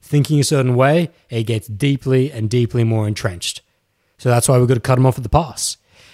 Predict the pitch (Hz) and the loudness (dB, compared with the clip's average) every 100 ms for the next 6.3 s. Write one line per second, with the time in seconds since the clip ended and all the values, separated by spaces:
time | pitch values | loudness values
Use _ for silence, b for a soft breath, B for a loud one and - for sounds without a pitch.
0 | b 147 190 - 202 175 170 170 - 160 | b -2 -2 0 -2 0 0 -2 -2 0
1 | 208 147 131 165 131 202 196 143 151 120 | 2 4 2 2 4 2 0 0 0 2
2 | 131 170 151 131 110 123 110 101 - _ | 2 2 2 -2 -4 -4 -6 -8 -14 _
3 | _ _ _ _ _ 127 139 113 147 165 | _ _ _ _ _ -6 -4 0 2 2
4 | 120 - 220 208 - 123 123 120 123 123 | 0 -2 -4 -2 -2 0 0 -2 -2 -4
5 | 131 113 - - 147 139 127 127 113 120 | -4 -6 -4 0 0 0 -2 -4 0 0
6 | - - | 0 -2